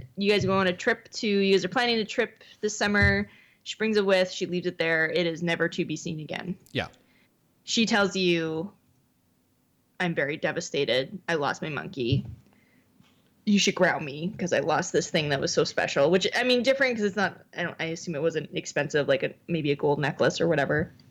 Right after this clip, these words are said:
Speaker 2: Yeah.
Speaker 1: Do you, like, for me, my heart would break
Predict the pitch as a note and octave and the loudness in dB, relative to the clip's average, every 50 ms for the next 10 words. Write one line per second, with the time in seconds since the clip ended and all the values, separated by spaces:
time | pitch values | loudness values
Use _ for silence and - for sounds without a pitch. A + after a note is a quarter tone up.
0 | _ _ _ - _ _ _ D3 A2+ F#2 F2+ G2 - - - - - - _ _ | _ _ _ -20 _ _ _ -4 -4 -4 -4 -10 -12 -18 -20 -20 -20 -20 _ _
1 | _ _ _ _ _ _ _ _ _ - _ _ _ _ _ _ _ - - A#3 | _ _ _ _ _ _ _ _ _ -20 _ _ _ _ _ _ _ -2 0 2
2 | B3 C#4+ E4 F#4+ F#4 D#4 G#3 A3 A3+ G#3+ G#3+ - A#3+ A3+ A3+ A3+ A3 G#3+ G3+ F#3+ | 4 4 4 4 4 4 6 6 4 4 4 2 2 2 4 4 4 4 4 2
3 | F#3 F3 E3 - - - G3+ G3+ G3 F#3+ G3 F#3+ F#3 E3 D#3+ D3 - C#3+ F#3+ F#3+ | 2 0 -2 -4 -4 -2 0 2 2 2 2 2 0 0 0 -4 -8 -8 -8 -6
4 | F3+ - F3+ E3 E3 E3 - - - | -2 -2 -2 -2 -2 -6 -10 -18 -20